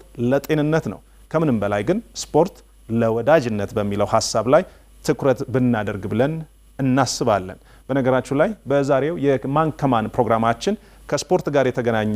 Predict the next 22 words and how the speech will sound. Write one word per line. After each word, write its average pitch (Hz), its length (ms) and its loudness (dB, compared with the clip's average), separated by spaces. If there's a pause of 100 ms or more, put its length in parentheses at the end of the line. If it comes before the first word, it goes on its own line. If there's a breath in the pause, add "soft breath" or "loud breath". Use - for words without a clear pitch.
ጉዳይ 107 280 -6
አንስተን 110 340 0
በእጅጉ 110 320 0
እናወራለን። 127 560 0 (180 loud breath)
ስለ - 200 -6
ስፖርት 208 320 0
ጉዳይ 175 220 0
በደንብ 185 280 0
ከማውራታችን 147 580 0
በፊት 160 300 -2
ለምን 165 320 4
ፕሮግራማችንን፣ 139 720 0 (520 soft breath)
እ፣ 120 100 -2 (180)
በቶራ 139 540 -2 (180)
ባንድ 202 420 -2 (320)
እየታጀበ 135 640 2
ለዛሬ 120 380 0 (680 soft breath)
ወጣቱና 139 460 2 (200)
ተወዳጁ 120 400 2
ድምፃዊ 120 340 2 (240)
ዘሩባቤል 131 680 0
ሞላ 117 300 0